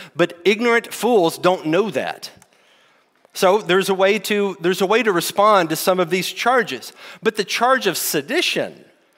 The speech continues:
of disloyalty to the government, that was a more serious charge. It was more difficult to deal with that.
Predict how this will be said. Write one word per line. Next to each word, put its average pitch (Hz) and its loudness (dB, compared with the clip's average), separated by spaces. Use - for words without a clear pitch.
of 165 0
disloyalty 208 2
to 190 -6
the 170 -4
government, 196 -2
that 196 0
was 185 -2
a 190 2
more 190 0
serious 233 -4
charge. 117 -2
It 151 -6
was 156 -8
more 180 -2
difficult 220 -2
to 190 -6
deal 208 -2
with 175 2
that. 107 -6